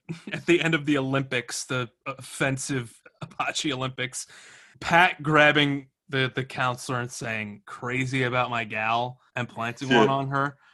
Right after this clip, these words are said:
Speaker 1: I just wrote
Speaker 2: Yeah.
Speaker 1: dot, dot, dot. Nope.
Speaker 2: Yeah, that do-, that doesn't play either. It's just, that's forced, kinda like the, the, the Tambor punch. It's, it's not, not necessary to,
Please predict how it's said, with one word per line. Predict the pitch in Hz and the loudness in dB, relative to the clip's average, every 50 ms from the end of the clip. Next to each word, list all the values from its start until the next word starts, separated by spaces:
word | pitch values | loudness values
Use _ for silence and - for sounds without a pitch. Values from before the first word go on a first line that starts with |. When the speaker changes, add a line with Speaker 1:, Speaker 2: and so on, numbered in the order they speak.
| _ _ - | _ _ 0
Speaker 1:
I | 135 156 | 2 4
just | 160 165 135 139 | 4 4 4 4
wrote | 160 147 - | 4 4 4
Speaker 2:
Yeah. | - - | 2 2
Speaker 1:
dot, | 139 139 139 135 135 - | 4 6 6 6 4 2
dot, | 143 131 127 127 - - | 0 2 2 0 0 2
dot. | 135 131 127 123 - - _ _ _ | 4 4 4 2 0 -4 _ _ _
Nope. | 117 123 127 127 131 _ _ | -4 -4 -4 -4 -6 _ _
Speaker 2:
Yeah, | - 101 98 | 0 0 2
that | 101 98 - | 2 2 2
do-, | 117 - | 0 0
that | - 120 117 | 0 0 0
doesn't | 123 110 113 110 | 0 -2 -2 -2
play | 104 110 107 104 101 101 98 98 98 - | 2 4 6 6 6 6 4 2 -2 -4
either. | - 104 101 95 95 95 92 92 | -2 0 2 2 4 2 2 0
It's | 92 92 - | -2 -4 -4
just, | - 104 95 - - - _ _ _ - | -4 -4 -4 -4 -8 -12 _ _ _ 2
that's | 117 117 - - | 2 2 2 2
forced, | - 113 113 113 110 110 - - - - - - | 4 4 6 6 4 2 -2 -6 -8 -14 -12 -2
kinda | - 110 107 104 | 0 2 2 4
like | 104 104 104 - | 2 2 0 2
the, | - 101 101 101 98 - - - - | 2 2 2 2 0 -2 -4 -8 -10
the, | 95 95 - - - | -8 -8 -8 -8 -8
the | 98 101 | -10 -8
Tambor | - 110 104 98 95 95 98 95 | -4 -2 -2 0 0 0 0 0
punch. | - 98 98 95 101 | 0 0 -2 -2 -4
It's, | 92 - - - | -8 -10 -10 -12
it's | 92 - - | -12 -12 -6
not, | - 107 101 101 98 98 - _ _ _ _ - | -2 2 2 2 2 0 -4 _ _ _ _ -2
not | 151 123 | 0 2
necessary | 123 123 120 120 113 104 - 120 117 113 113 110 | 2 2 2 0 -2 2 4 4 6 6 6 4
to, | 110 117 113 107 110 110 - | 4 2 2 0 -2 -8 -10